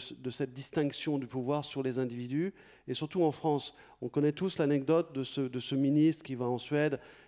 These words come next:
et qui, qui est accueilli à l'aéroport par une, une femme qui se présente, euh, « Je, je vais venir avec vous », ils prennent le métro, et cetera.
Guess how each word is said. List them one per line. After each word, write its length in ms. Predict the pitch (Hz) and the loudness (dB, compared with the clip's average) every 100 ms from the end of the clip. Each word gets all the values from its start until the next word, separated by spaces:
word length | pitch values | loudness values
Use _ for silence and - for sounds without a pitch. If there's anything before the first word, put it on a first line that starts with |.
| _ | _
et 180 | - 127 | -12 -12
qui, 340 | - 131 131 - - | -10 -12 -12 -12 -18
qui 180 | - 131 | -12 -2
est 40 | 131 | -2
accueilli 520 | 131 143 135 147 147 | 2 2 2 4 4
à 80 | 127 | 4
l'aéroport 460 | 123 117 135 135 | 0 0 0 0
par 220 | 131 117 | -2 -6
une, 140 | 120 120 - - - - | -6 -8 -12 -14 -16 -18
une 1200 | 64 60 - - 50 50 60 60 - 113 110 120 113 | -14 -14 -14 -18 -20 -20 -20 -20 -20 -20 -20 -20 _
femme 220 | 110 120 135 | -20 -20 -20
qui 60 | |
se 80 | _ | _
présente, 480 | 117 107 127 151 - | -12 -2 2 2 -2
euh, « 60 | 110 123 - | -10 -12 -12
Je, 240 | - 117 | -8 -8
je 120 | 104 113 | -4 0
vais 60 | |
venir 200 | 120 131 | 2 2
avec 160 | 127 120 | 2 2
vous », 240 | 156 226 226 - 131 | 4 4 0 -10 -8
ils 60 | |
prennent 200 | - 151 | 0 2
le 80 | 143 | 4
métro, 340 | 139 127 180 | 2 2 2
et 40 | 170 | 2
cetera. 400 | 143 139 196 | 0 0 0